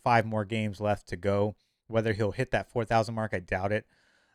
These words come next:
Um, but you never know. He could air it out. He's got twenty-two touchdowns and eight picks, also scored some touchdowns on the ground. So he's having a really good season.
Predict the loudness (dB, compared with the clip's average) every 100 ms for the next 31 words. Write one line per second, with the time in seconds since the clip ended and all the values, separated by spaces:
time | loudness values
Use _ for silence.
0 | -8 -4 -4 -4 -4 2 4 4 0 -4
1 | -2 2 4 4 2 0 -6 -12 -4 -4
2 | -4 -4 -4 -2 -4 -2 0 -2 0 0
3 | 0 -2 -6 -12 -4 -2 2 4 4 2
4 | -4 -12 -14 _ _ 0 2 2 -2 -2
5 | -4 4 4 2 -2 0 0 0 -2 -2
6 | -4 -2 2 4 4 0 -2 2 2 2
7 | 2 4 2 0 -2 -4 -2 -2 -4